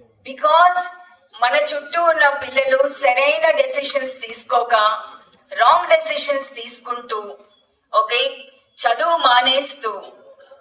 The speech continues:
ఇలా ఉండడం బట్టి మన పర్ఫార్మెన్స్, అంటే తెలంగాణ పర్ఫార్మెన్స్ నేషనల్ ఇండికేటర్స్ లో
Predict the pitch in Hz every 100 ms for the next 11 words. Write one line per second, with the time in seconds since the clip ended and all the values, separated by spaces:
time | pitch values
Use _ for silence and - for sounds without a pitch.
0 | _ _ _ 240 294 311 277 277 277 269
1 | 220 208 - 240 247 269 - - _ -
2 | - - 226 269 339 302 254 - - 277
3 | 269 262 240 240 - - - _ - 202
4 | - - 277 - - - _ - 233 262
5 | 294 311 302 294 285 285 226 214 214 -
6 | 247 247 247 240 247 - 214 240 285 -
7 | 294 285 254 247 240 233 226 220 226 226
8 | - 202